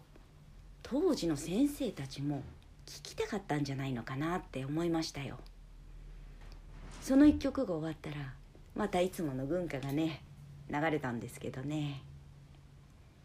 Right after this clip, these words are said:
アイネ・クライネ・ナハトムジーク。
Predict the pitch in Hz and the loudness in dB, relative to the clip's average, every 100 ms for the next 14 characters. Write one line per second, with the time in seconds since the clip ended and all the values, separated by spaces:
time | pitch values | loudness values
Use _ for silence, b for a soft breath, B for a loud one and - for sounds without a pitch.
0 | - - B B B - 151 185 170 165 | -20 -20 B B B -4 0 2 2 0
1 | 165 156 156 151 156 160 160 156 143 139 | -2 0 2 0 2 0 4 4 4 2
2 | - - | 0 -8